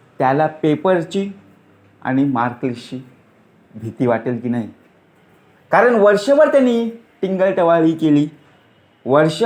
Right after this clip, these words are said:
वाया घालवला, परंतु संकट कोणावर ओढवली? संपूर्णपणे आपण स्वतःहून ओढवली. "पहावे आपणास हे आपण",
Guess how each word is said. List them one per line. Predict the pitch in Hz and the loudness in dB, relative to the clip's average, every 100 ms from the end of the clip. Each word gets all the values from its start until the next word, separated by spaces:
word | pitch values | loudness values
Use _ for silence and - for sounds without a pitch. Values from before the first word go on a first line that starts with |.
| 233 233 - | 0 -2 -8
वाया | 123 127 127 175 226 | -2 2 2 2 2
घालवला, | 202 147 123 104 101 _ _ _ _ - | 0 0 -2 -6 -12 _ _ _ _ -2
परंतु | 151 220 262 - 147 165 220 - _ _ - | 2 4 2 2 0 0 -4 -14 _ _ -4
संकट | 202 196 254 262 | -2 0 2 2
कोणावर | 254 240 220 220 | 2 2 2 2
ओढवली? | 190 170 156 147 165 160 _ _ _ _ _ | 2 0 0 -2 -4 -8 _ _ _ _ _
संपूर्णपणे | 131 113 - 143 147 147 156 156 _ _ | -8 -8 -4 -2 -2 -4 -6 -8 _ _
आपण | - 123 - 190 | -6 -4 -4 -6
स्वतःहून | 185 - 120 - 175 214 | -6 -4 -4 -2 -2 -2
ओढवली. | 156 120 101 92 | -2 -4 -4 -8
"पहावे | 95 - 123 135 185 | -10 -10 -6 -4 -2
आपणास | 196 170 151 139 - | -2 -2 -6 -6 -8
हे | |
आपण", | 117 - 95 | -12 -12 -16